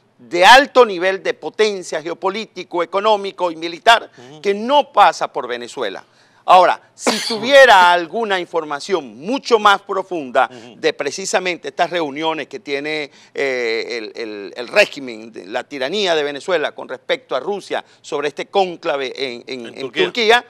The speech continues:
Speaker 1: pues pudiera, de la información que tengan los servicios de inteligencia, generar alguna, algún
Speaker 2: No,
Speaker 1: planteamiento.
Speaker 2: no nos olvidemos quién es el secretario de Estado.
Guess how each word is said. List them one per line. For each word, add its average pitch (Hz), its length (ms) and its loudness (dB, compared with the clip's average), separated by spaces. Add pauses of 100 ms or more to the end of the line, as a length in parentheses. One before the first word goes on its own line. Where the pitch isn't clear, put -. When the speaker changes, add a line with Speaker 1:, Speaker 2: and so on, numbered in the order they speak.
(180)
Speaker 1:
pues 151 180 -6
pudiera, 196 760 0 (1080)
de 143 200 -4
la 143 100 -2
información 170 840 -8
que - 160 -12
tengan 202 360 -4
los 143 160 -8
servicios 156 360 -10
de - 20 -6
inteligencia, 190 580 -8 (220)
generar 165 480 -4
alguna, 226 720 -2 (360)
algún 170 320 -8
Speaker 2:
No, 165 60 -16
Speaker 1:
planteamiento. 135 600 -4
Speaker 2:
no 143 60 -10
nos 185 80 -2
olvidemos 175 400 -8
quién 165 220 -14
es 135 100 -12
el 127 80 -14
secretario 92 480 -18
de 80 60 -20
Estado. 135 380 -4